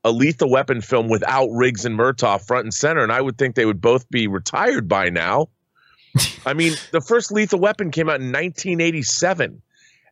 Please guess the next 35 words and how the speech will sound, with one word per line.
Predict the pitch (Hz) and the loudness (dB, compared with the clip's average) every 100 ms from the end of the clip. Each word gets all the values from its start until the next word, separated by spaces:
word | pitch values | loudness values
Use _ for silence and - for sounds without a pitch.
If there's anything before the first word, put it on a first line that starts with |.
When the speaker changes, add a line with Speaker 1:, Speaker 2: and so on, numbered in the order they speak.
| - | -6
Speaker 1:
And, | 131 127 - | -6 -6 -2
you | 151 | 0
know, | 123 | 2
they | 143 | 2
were, | 139 127 123 | 4 2 2
they | 131 139 | 2 4
were, | 135 120 | 4 2
what, | 135 113 | 2 2
their | 113 110 | 2 2
mid-thirties | 131 117 - 127 139 143 139 | 0 -2 0 2 2 2 0
or | |
something? | 143 139 131 | 0 0 2
Murtaugh | 127 147 143 | 2 2 2
was | 120 110 | 2 2
supposed | 120 110 | 0 0
to | |
be, | 107 95 | -2 -4
what, | 104 92 - | 0 0 0
pushing | 117 123 107 92 | -2 -2 -4 -6
fifty? | - 135 - 104 123 - - | -2 -2 0 -2 -2 -6 -4
Speaker 2:
Getting | 139 143 | 2 4
ready | 160 156 | 4 4
to | |
Speaker 1:
So | 156 | 4
Speaker 2:
retire. | 135 190 208 165 165 _ _ - _ | 4 4 4 4 2 _ _ -20 _
Speaker 1:
so | - 147 | -2 0
now | 143 160 180 | 0 2 0
he's | 151 - - | 0 -4 -2
eighty-three. | 143 151 147 - 131 127 147 208 180 - _ _ _ _ _ _ - - - - | 0 0 -4 -4 0 2 2 0 -4 -12 _ _ _ _ _ _ -6 -6 -6 -4
You | 185 | 0
know, | 330 - 381 - - | 0 2 0 0 -2
Speaker 2:
<laughs> | - - | -2 -2
Speaker 1:
he's | 185 | 0
coming | - 190 185 147 | 2 0 0 0
back. | 160 220 - | 0 0 -8